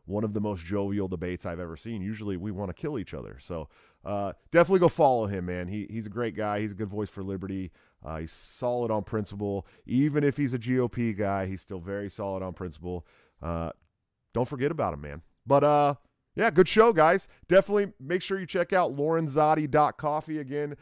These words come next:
B T C at checkout is gonna get you a ten percent discount. Same with top lobster dot com, where you can get this wonderful Tower Gang shirt if you support the Tower Gang and their, uh, very godly work against the an-, Antichrist. Um,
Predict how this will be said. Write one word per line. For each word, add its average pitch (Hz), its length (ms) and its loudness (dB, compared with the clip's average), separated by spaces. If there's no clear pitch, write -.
B 139 160 -4
T 147 160 -12
C 143 240 -10
at 113 80 -8
checkout 131 440 -4
is 113 100 -6
gonna 117 120 -6
get 110 220 -6
you 110 60 -2
a 98 40 -2
ten 113 220 -4
percent 107 320 -8
discount. 139 480 -6
Same 185 340 -2
with 131 220 -4
top 143 320 2
lobster 127 420 0
dot 117 300 -2
com, 123 240 -2
where 131 100 -2
you 120 60 -6
can 123 100 -16
get 135 80 -12
this 127 140 -16
wonderful 143 520 -12
Tower 117 300 -10
Gang 110 300 -14
shirt 160 480 -10
if 107 120 -18
you 104 60 -20
support - 460 -8
the 123 80 -8
Tower 127 280 2
Gang 120 300 0
and 104 220 -6
their, 104 340 -4
uh, 90 280 -12
very 139 240 -2
godly 127 480 0
work 117 300 -2
against 110 280 -4
the - 140 -10
an-, 110 180 -8
Antichrist. 117 760 -10
Um, 95 360 -6